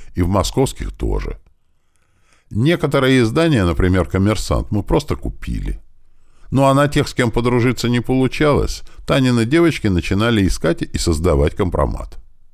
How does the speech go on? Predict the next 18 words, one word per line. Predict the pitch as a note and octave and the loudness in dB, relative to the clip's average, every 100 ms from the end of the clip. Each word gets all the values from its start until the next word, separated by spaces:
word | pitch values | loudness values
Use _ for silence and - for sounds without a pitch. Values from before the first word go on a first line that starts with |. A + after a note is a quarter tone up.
| - - - _ _ _ _ _ - | -20 -20 -20 _ _ _ _ _ -8
«Шестёрка» | - E2+ - A#2+ - F3+ | -2 -2 0 0 2 -2
тем | F3+ B2+ | 0 2
временем | G#2 A#2 D#3 C#3+ G2 | 4 4 2 2 0
изучала | E2+ - G#2 C3 | 0 0 0 2
распорядок | A#2 - F#2 F2+ D#2+ C#2+ D2 | 0 0 2 2 2 0 -2
дня | A2+ - | -2 -2
и | - | -2
привычки | - D2 F#2 B2 - | 0 0 0 -2 -6
объектов. | - - A2 G2 G2 - - - - - - - - - - | -4 -2 -2 -2 -6 -6 -10 -10 -14 -16 -20 -20 -20 -20 -4
Места, | D3 C#3 - B2+ | 0 0 2 2
где | F#2 | 2
они | D#2+ D2+ | 2 2
любят | C2 A#1 A#1+ | 0 -2 -4
появляться, | - E2+ A2+ C#3+ C3 F#2 | 0 2 2 2 0 0
их | D#2+ D2+ | 2 2
друзей | D#2+ F2 C3+ D3 | 2 2 2 0
и | - D#2+ | 0 -4
недругов. | A#1 G1+ - G1+ - - | -4 -6 -8 -10 -12 -14